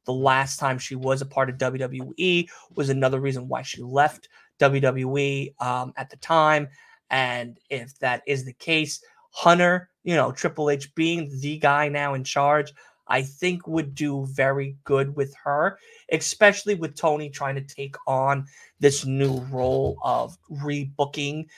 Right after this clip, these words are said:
and reamping the women's division. So maybe it is a safer option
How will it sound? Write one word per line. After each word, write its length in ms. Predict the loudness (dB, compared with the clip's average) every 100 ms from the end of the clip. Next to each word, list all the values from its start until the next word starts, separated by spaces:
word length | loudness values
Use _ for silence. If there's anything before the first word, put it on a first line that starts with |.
| -20 -10
and 200 | -8 -4
reamping 720 | -4 -2 -2 -2 0 -2 -2
the 80 | -8
women's 440 | -2 0 0 -4 -10
division. 600 | -4 -2 -2 -4 -6 -10 _ _ -6
So 380 | 8 10 8 0 2
maybe 300 | 6 6 6
it 80 | 4
is 160 | 2
a 80 | 0
safer 440 | 0 0 0 0 4
option 440 | 2 2 -6 -6